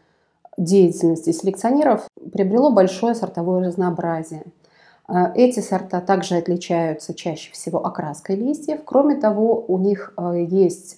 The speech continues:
сорта и формы, у которых есть такие рассеченные листья, имеющие не цельный край, а такие, они издалека даже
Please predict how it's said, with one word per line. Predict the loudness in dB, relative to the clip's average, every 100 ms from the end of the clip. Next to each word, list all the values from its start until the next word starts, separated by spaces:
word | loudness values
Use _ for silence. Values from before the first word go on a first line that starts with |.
| -16
сорта | -10 -10 -6 0 2 2 -2
и | -10
формы, | -4 0 2 2 2 -6 -16 -20 _ -4
у | -2
которых | -2 0 4 6 6 4 0 -12
есть | -14 -10 -2 4 4 2 -8
такие | -8 -4 -2
рассеченные | -2 -2 0 2 4 2 2
листья, | 2 2 0 -2 -2 -2 -10 -20 _ _
имеющие | 2 6 6 6 4 4
не | 4
цельный | 2 2 4 4
край, | 2 2 2 0
а | -4
такие, | -4 -2 0 0
они | 0 2 2
издалека | 0 -6 -2 0 2 2
даже | 2 0 -2